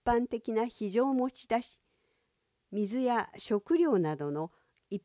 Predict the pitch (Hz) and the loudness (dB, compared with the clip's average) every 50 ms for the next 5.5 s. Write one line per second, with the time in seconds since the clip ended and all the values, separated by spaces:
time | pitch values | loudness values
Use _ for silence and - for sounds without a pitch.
0 | _ _ - 233 226 233 233 - 208 202 - 208 214 214 233 233 - - 196 180 | _ _ -2 0 0 0 -2 -4 -6 -6 -4 -2 -2 -2 -2 -4 -6 -6 -6 -2
1 | 208 240 247 254 247 233 214 220 214 - 233 214 226 233 233 - - 233 208 - | 0 0 2 2 4 4 4 4 2 0 -4 -2 -2 -4 -4 -6 -14 -14 -10 -6
2 | 226 214 214 208 202 202 196 202 - _ _ _ _ _ - 165 190 180 - - | -4 -4 -2 -2 0 0 0 0 0 _ _ _ _ _ -4 -2 -2 -2 -2 -2
3 | 262 294 359 - - 359 339 320 277 170 160 160 - _ _ - 160 170 160 - | -4 -2 -2 -2 -2 -4 -4 -4 -4 -6 -6 -8 -10 _ _ -6 -4 -4 -4 -4
4 | 196 - - 180 143 131 127 - - 170 156 147 151 139 127 117 127 131 - - | -6 -8 -6 -8 -8 -8 -10 -8 -4 -2 -2 -2 -2 -4 -6 -10 -14 -14 -14 -14
5 | - - - - - - - - - | -14 -10 -6 -6 -6 -6 -8 -18 -20